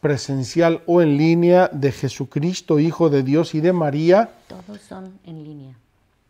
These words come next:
Speaker 1: Todos son en línea.
Speaker 2: Todos son en línea.
Speaker 1: Por ahora estos cursos son todos en línea. Jesucristo, Hijo de Dios y de María, que ofrece la Escuela de la Fe. Vamos a nuestro siguiente premio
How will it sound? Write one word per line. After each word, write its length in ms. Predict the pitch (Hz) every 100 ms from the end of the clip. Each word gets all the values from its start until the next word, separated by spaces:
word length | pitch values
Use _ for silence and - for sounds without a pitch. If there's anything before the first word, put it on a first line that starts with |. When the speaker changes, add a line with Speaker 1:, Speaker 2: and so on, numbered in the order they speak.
| _ -
Speaker 1:
Todos 260 | 170 165
son 160 | 170 156
en 120 | 139
línea. 180 | 131 120
Speaker 2:
Todos 180 | 175 -
son 100 | 165
en 60 | 151
línea. 120 | 139
Speaker 1:
Por 180 | 143 147
ahora 320 | 165 185 185
estos 280 | 180 175 151
cursos 380 | - 170 156 143
son 200 | 165 156
todos 380 | 185 175 160 143
en 120 | 143
línea. 500 | 156 170 190 226 - _ _ - - _ -
Jesucristo, 720 | 135 151 - 180 202 - 175
Hijo 260 | 175 170
de 120 | 165 147
Dios 300 | 165 175 165
y 60 |
de 120 | 165
María, 600 | 185 165 147 160 175 185 - - _ _ -
que 160 | 190
ofrece 840 | 202 156 - 170 175 - 190 190 185
la 340 | 156 156 170 -
Escuela 760 | 147 - - 165 165 160 143 143
de 240 | 135 147
la 160 | 143 117
Fe. 320 | - 117 - _ - _
Vamos 300 | 160 196 196
a 60 | 185
nuestro 320 | 180 170 175
siguiente 840 | 131 156 170 185 180 185 190 190 - _ _ _ _ - -
premio 640 | 165 185 196 196 208 208